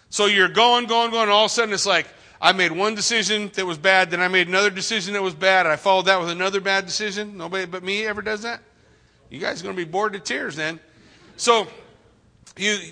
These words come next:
you have one decision to another, to another. He said, "My heart, my spirit's overwhelmed. Everything I do just has fallen apart." It's like, uh, trying to put ash back together, right? It's all falling apart.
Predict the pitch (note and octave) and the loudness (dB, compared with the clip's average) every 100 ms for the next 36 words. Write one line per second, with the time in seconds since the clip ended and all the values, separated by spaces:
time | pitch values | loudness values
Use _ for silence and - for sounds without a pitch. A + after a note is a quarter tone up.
0 | E3 E3+ F3+ A3+ F#3 A3 C#4+ B3+ C4 A3 | -10 -4 2 4 2 0 0 0 0 0
1 | G#3 F3+ D3 G#3+ G3+ A3+ C4 G#3+ - A3 | -2 -8 -4 0 2 4 4 4 0 -2
2 | C4+ G#3 A3 G#3 G3 - E4+ C#4 G#3+ G3+ | 0 0 -2 0 0 6 4 4 -2 -8
3 | - F4 C4+ B3+ A#3 A3+ D#4 D4+ - - | -4 -2 0 0 0 2 2 2 0 -12
4 | - - D#4 C4 C#4 B3+ A#3 C4 F4 D4+ | -8 0 2 2 2 4 4 2 2 0
5 | G3 G#3+ A3 G#3+ - C#4 C#4 - C4 D4+ | -2 -4 -6 -6 -2 0 0 -2 2 4
6 | A#3 F3+ A3 A3+ G#3 A3 G#3+ F3+ - - | 4 2 -2 -2 -2 -2 -2 -2 -8 -20
7 | - _ - B3 C4+ A#3+ - B3+ B3 C4+ | -20 _ 0 4 4 0 -2 2 6 6
8 | A3+ - A3 A3 A#3+ A3+ A#3+ F3+ D#3+ B3 | 4 0 0 0 0 0 0 2 2 0
9 | - _ _ _ _ _ _ _ _ - | -4 _ _ _ _ _ _ _ _ -14
10 | - A3 C4 C4+ C4+ C4 C4 B3+ - B3 | -2 4 6 4 2 0 0 0 2 4
11 | G#3 | 4